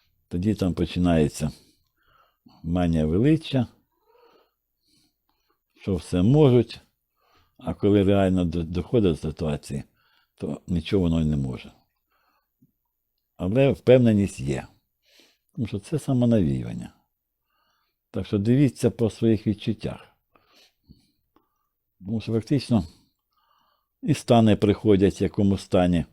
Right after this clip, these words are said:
От інформація приходить в залежності, в якому ти стані знаходишся.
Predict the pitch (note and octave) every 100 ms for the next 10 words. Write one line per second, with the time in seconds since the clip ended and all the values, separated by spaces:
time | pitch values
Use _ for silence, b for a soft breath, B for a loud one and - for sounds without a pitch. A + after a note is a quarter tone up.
0 | _ B B B _ _ _ _ _ _
1 | _ _ _ _ _ _ _ _ _ _
2 | _ _ _ _ _ _ _ A2+ F#2+ A2
3 | G2+ - C3 D3 - G#2 G#2 - C3+ A#2
4 | F#2+ G#2+ A2+ G#2 - G#2+ F2+ G#2+ G2+ F#2+
5 | G#2+ G2 F2+ F#2+ - - - -